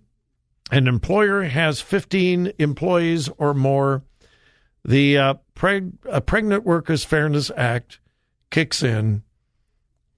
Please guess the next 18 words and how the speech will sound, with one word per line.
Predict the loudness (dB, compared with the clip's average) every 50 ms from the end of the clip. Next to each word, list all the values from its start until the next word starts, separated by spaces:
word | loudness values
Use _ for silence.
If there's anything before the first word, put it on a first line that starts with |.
| _ _ _ _ _ _ _ _ _ _ _ -4
and | -2 -2 0 0 0 0 0 0 0 0 0 -2 -4 -4 -2
the | 0 0 0
Biden | 0 0 0 0 0 0 0 -2 -2 -2
administration, | 0 0 0 2 2 2 2 0 0 -2 -4 -4 -4 -2 -2 -2 -2 -4 -6 -6 -8 -8 -12 -14 -16 _ _ _ _ _ _ _ _ _ _ _ _ _ _ _ _ _ _ _ _ _ _ _ _ _ _ _
this, | -6 -4 -4 -4 -6 -10 -12
folks, | -20 -20 -12 -6 -4 -4 -2 -4 -6 -10 -12 -14 _ _ _ _ _ _ _ _ _ _ _ _ _ _ _ _ _ _ _ _ _ _ _ _ _ _ _ _ _
think | -12 -4 -4 -2 0 0
about | -2 -2 -2 -4 -6 -6 -6
this. | -8 -10 -10 -8 -10 -12 -12 -12 -14 _ _ _ _ _ _ _ _ _ _ _ _ _ _ _ _ _ _ _ -20 -20 -20 -20 -20 _
Joe | -2 0 2 2 2
Biden | 2 0 0 0 0 -2 -2 -4 -4 -4 -4 -4 -2
is | -2 -2 0 0 -2 -4 -6 -4 -2
a | -2 0
loud | 0 0 0 0 0 0 0 -2
and | -2 -2 -2
proud | -2 -2 -2 -2 -2 -4 -4 -6
Catholic. | -4 -4 -4 -4 -6 -10 -12 -14 -16 -16 -18 _ -20 -20 _ _ _ _ _ _ _ _ _ _ _ _ _ _ _ _
He | -4 -4 -4 -4